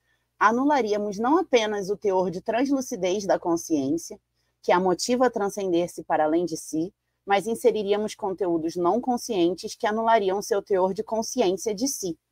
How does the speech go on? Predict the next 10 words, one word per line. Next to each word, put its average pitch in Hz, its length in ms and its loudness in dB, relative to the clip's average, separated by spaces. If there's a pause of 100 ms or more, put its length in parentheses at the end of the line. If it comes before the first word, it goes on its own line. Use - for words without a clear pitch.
(400)
o 190 100 0
que 220 120 0
nos 196 140 0
levaria 180 360 6
a - 20 8
uma 175 140 4
concepção 170 560 0
de 165 80 -4
consciência 190 540 -4
inconsciente, 214 840 0